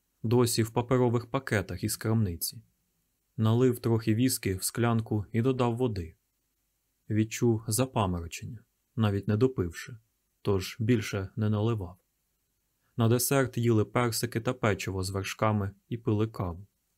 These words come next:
Паперові тарілки та пластиковий посуд викинули в мішок для сміття.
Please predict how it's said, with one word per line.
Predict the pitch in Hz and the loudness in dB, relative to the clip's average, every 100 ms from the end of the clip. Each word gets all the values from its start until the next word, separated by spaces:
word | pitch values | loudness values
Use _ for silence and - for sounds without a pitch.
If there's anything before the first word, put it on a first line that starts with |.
| _ _ _ _ _ _ _ | _ _ _ _ _ _ _
Паперові | 107 123 120 113 | 0 4 4 4
тарілки | 113 113 113 113 117 | 2 2 2 2 -2
та | 113 104 | 0 -2
пластиковий | 113 110 - 110 110 | 0 0 -2 0 0
посуд | 110 127 120 117 110 - - | 2 2 2 0 -4 -8 0
викинули | 131 127 117 110 | 2 2 2 2
в | 98 | 0
мішок | 101 - 113 104 | -2 0 -2 0
для | 107 | -2
сміття. | - 120 113 - 90 | -2 -4 -4 -12 -14